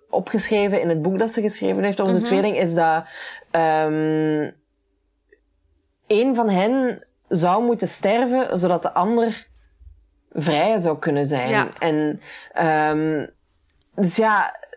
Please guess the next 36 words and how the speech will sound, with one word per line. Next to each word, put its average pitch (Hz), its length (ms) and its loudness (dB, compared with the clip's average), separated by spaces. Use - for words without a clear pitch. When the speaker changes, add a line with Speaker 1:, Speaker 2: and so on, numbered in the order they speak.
Speaker 1:
de, 196 280 0
de, 202 240 2
Marjorie 208 280 2
heeft 226 140 2
ook 240 80 -2
zoiets 220 180 -2
van, 220 100 4
"Ja, 202 60 2
ik 185 140 0
ben 196 140 2
er 190 80 0
pas 190 360 -4
achteraf 185 520 0
achter 240 280 -2
gekomen 226 380 0
dat 214 120 0
ze - 140 -4
daar 180 280 0
heel 190 280 2
erg 202 480 -2
heftige 220 340 0
discussies 233 520 0
over 190 180 2
hadden 170 200 2
van 151 180 0
wie 220 720 0
gaat 202 320 0
er 185 60 0
sterven, 240 600 0
zodat 170 260 0
de - 100 -4
ander 190 360 0
vrij 156 300 0
kan 139 280 -2
zijn." 226 340 0
Speaker 2:
Ja. - 120 -8